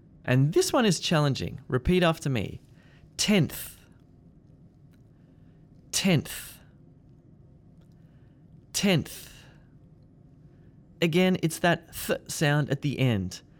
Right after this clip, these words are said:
I hope you're poking out your tongue, resting your top teeth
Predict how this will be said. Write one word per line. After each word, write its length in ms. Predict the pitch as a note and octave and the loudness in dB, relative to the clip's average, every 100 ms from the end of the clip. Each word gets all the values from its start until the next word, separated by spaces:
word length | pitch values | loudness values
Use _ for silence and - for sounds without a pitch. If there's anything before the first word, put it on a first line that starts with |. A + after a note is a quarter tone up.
| - - | -14 -4
I 100 | C#3+ | 0
hope 280 | F#3+ - | 2 0
you're 80 | B3+ | -2
poking 640 | - - - G3 A#3 A#3+ A3 | -2 -4 -2 -2 -2 -4 -4
out 140 | - | -2
your 100 | F3 | -2
tongue, 460 | - C#3 A2+ G#2+ D3 - - - - | -2 -2 0 0 -4 -8 -20 -16 -2
resting 420 | B2 A3 - G#3 | 0 0 0 -2
your 140 | E3 | 0
top 420 | C#3+ - A3+ A#3 - | -2 -4 -4 -4 -4
teeth 300 | F#3+ D3+ | -4 -4